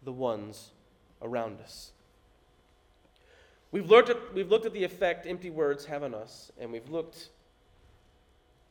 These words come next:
at what the effect it has on people around us. And last, I want to look at the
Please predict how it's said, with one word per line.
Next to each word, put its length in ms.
at 100
what 260
the 100
effect 400
it 60
has 320
on 120
people 360
around 320
us. 320
And 140
last, 380
I 40
want 200
to 80
look 320
at 200
the 220